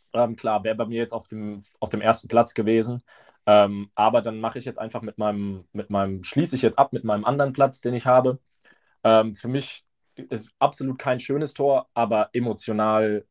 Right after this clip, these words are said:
das Geilste, was ich je gesehen habe. Ich war wieder live im Stadion. Gruppenphase, vierter Spieltag,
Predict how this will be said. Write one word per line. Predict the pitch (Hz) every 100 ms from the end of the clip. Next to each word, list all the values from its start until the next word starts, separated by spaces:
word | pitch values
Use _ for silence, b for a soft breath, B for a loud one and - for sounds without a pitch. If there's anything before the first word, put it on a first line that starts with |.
| _ _ _ - - _ _ _ _
das | 110 -
Geilste, | 107 123 127
was | 110 107
ich | 98
je | 95 107
gesehen | 98 107 120
habe. | 113 104
Ich | -
war | 135
wieder | 135
live | 123 127
im | 120
Stadion. | - 127 127 123 120 - _ _ _
Gruppenphase, | - 165 151 - 127 127 123 117
vierter | - 147 147 139
Spieltag, | 120 - 127 127 - 117 117 110 -